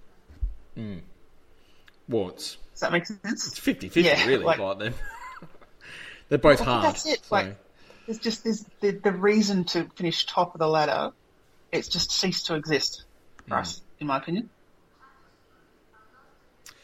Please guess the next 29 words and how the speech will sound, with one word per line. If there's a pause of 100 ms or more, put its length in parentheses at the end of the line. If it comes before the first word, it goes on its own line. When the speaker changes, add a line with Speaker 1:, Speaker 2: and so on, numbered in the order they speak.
(460)
Speaker 1:
Well,
Speaker 2:
Mm,
Speaker 1:
P
A
F
C
Speaker 2:
yeah.
Speaker 1:
sixty-six
has
asked
the
same
question.
Should
we
throw
Monday's
game
and
smash (280)
Richmond
week
one
instead
of
Hawkins? (3250)
Speaker 2:
Well,
I
mean,